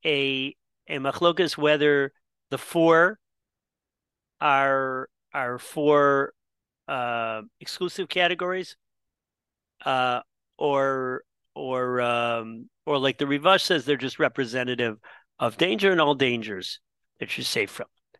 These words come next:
Um, Shulchan Aruch. <coughs> Um,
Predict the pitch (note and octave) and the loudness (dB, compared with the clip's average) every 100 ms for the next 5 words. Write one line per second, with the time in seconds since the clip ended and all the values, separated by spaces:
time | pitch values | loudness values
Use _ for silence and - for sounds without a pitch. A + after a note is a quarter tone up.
0 | _ - _ _ - C3 B2+ B2 B2 B2 | _ -20 _ _ 0 4 4 2 -2 -6
1 | - _ _ _ _ _ _ _ _ _ | -12 _ _ _ _ _ _ _ _ _
2 | _ - G#3 G3 F#3+ D3+ G#2+ - - _ | _ 0 2 2 4 2 0 -8 -20 _
3 | _ _ _ _ - - C#3 F#3+ - _ | _ _ _ _ 0 0 2 -2 -4 _
4 | _ _ _ _ _ _ _ _ _ _ | _ _ _ _ _ _ _ _ _ _
5 | _ _ - B2+ B2+ B2 A#2 | _ _ -6 -2 -2 -6 -10